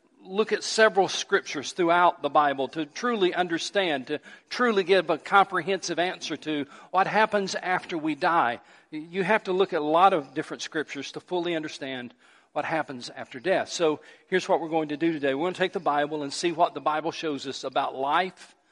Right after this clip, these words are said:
after life. Here's the first thing that the Bible will show us. When your body dies, you don't.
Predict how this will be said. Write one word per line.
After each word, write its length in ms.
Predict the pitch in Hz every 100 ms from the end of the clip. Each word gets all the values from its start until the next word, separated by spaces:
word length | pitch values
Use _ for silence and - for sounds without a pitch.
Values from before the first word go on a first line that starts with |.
| _ _ _
after 320 | 156 147 - 139
life. 640 | 151 151 117 - - - _ _ _ _ _ _ _ _ _ _ _ _ _ _ _ -
Here's 160 | 208
the 80 | 185
first 280 | - 190 -
thing 220 | 180 147
that 120 | 147
the 80 | 143
Bible 340 | 147 156 143 135
will 100 | 135
show 340 | - 180 135
us. 160 | 110 -
When 180 | 170 165
your 140 | 165
body 400 | - 170 208 220
dies, 640 | 190 151 139 143 151 - - _ _ 131
you 180 | 165
don't. 380 | 165 190 170 123